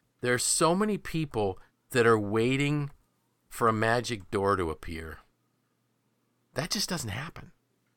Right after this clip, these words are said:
Build your door. So then the question might be, "So how do I build a door?" Get better.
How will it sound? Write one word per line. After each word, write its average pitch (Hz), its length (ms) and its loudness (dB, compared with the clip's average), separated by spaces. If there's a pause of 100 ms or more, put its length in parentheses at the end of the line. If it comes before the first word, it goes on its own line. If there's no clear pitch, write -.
(520)
Build 165 300 -2
your 85 100 -8
door. - 320 -18 (1900)
So - 180 -4
then 135 200 0
the 127 60 -2
question 117 380 0
might 107 160 -2
be, 107 140 -8
"So 113 140 0
how 143 120 -4
do 143 80 0
I 127 80 2
build 127 240 -2
a 98 40 -4
door?" 110 420 -6 (1120)
Get 110 200 -4
better. - 380 -10